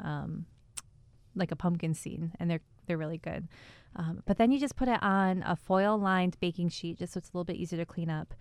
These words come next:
Um, put olive oil on it, salt, and pepper. Um, you can put a little bit of fresh grated nutmeg on it. Nutmeg and squash are awesome together.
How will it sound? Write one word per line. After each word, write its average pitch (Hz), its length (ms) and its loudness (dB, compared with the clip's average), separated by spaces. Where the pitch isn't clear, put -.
Um, 156 320 -2
put - 140 2
olive 196 280 8
oil 202 200 6
on 196 220 2
it, 196 240 0
salt, 175 400 0
and 175 120 0
pepper. 160 420 -4
Um, 165 220 -2
you 190 120 0
can 180 140 2
put 214 300 2
a 185 60 2
little 185 200 0
bit 185 120 0
of 170 80 0
fresh 175 260 -2
grated 175 220 0
nutmeg 190 280 -2
on 214 160 2
it. 220 160 0
Nutmeg 180 400 -2
and 170 120 -2
squash 165 560 -6
are 165 160 -6
awesome 165 300 -2
together. 175 480 -2